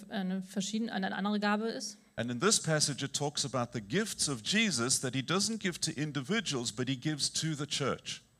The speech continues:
Speaker 1: Und hier geht es um die Gaben von Jesus, die er der Gemeinde gibt.
Speaker 2: Now, ich, try and hear the difference here.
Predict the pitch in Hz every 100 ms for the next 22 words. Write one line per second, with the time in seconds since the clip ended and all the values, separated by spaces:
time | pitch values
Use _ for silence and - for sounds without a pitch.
0 | _ 208 220 226 208 208 202 208 214 208
1 | 202 185 247 214 - 196 190 185 185 190
2 | 185 190 196 220 190 160 160 - - -
3 | - - 131 117 - - - - 185 180
4 | 185 170 151 160 156 143 117